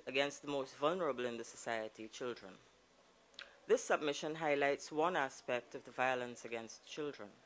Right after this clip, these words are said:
that is corporal punishment in schools. The most recent, if not the only formal examination of this violence is reported in the wider study, Voices of Children, Experiences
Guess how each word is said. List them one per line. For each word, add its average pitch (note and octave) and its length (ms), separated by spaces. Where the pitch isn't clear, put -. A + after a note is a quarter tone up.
that C3+ 240
is B2 220
corporal C#3 420
punishment A#2 560
in A2+ 120
schools. A2 480
The D#3+ 60
most A#3 340
recent, E3+ 680
if D#3+ 160
not D#3 320
the D#3 140
only G#3 260
formal G#3 540
examination C3+ 760
of C3+ 120
this C3 180
violence B2+ 720
is C#3 140
reported F#3+ 560
in D#3+ 80
the D3+ 80
wider D#3+ 400
study, G#2+ 480
Voices E3+ 440
of F3 140
Children, D#3+ 640
Experiences C#3+ 800